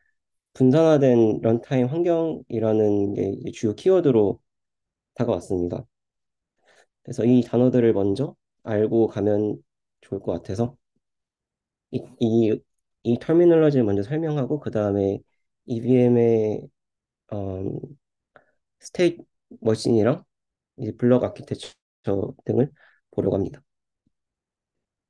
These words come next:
단어에서 보듯이 이비엠은 이제 이더리움 버추얼 머신이고,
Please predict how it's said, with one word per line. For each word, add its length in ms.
단어에서 380
보듯이 400
이비엠은 840
이제 160
이더리움 720
버추얼 380
머신이고, 760